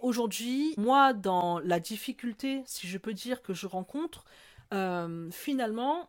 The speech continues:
je pense que c'est quelque chose qui est encore autour de ça, autour de mon questionnement que j'ai depuis des années sur, euh, justement, euh, ces quelques troubles que j'ai.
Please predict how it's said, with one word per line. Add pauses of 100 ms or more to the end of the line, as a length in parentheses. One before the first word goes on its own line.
je
pense
que
c'est
quelque
chose
qui
est
encore
autour
de
ça, (320)
autour
de
mon
questionnement
que
j'ai
depuis
des
années
sur,
euh,
justement, (380)
euh,
ces
quelques
troubles
que
j'ai.